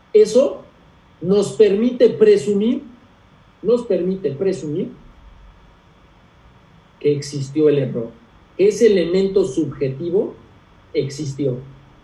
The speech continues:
No puedo probar o es muy difícil probar lo subjetivo, pero le revierto la carga de la prueba. ¿Por qué? Porque la contraparte obró dolosamente. Y el dolo,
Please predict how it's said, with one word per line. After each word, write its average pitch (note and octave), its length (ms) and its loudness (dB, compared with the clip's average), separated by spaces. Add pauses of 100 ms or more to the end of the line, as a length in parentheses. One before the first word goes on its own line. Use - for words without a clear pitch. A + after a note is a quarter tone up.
No B3+ 280 2
puedo B3+ 280 4
probar G3 360 2
o G#3+ 120 4
es F#3 100 -2
muy C4 260 0
difícil G#3 540 -6
probar E3 380 -2
lo E3+ 120 2
subjetivo, D#3+ 680 -6 (480)
pero F#3+ 180 2
le F#3+ 160 4
revierto A3+ 500 2
la G3 160 0
carga A3+ 320 -2
de G#3+ 120 0
la G3+ 180 -4
prueba. A#3 380 -4 (200)
¿Por D3+ 140 -8
qué? G#3+ 80 2
Porque F#3+ 280 -4
la D#3+ 160 -6
contraparte F3 720 -4
obró E3+ 260 0
dolosamente. D#3 920 -4 (540)
Y D#3 80 -2
el D#3+ 180 0
dolo, F#3+ 460 2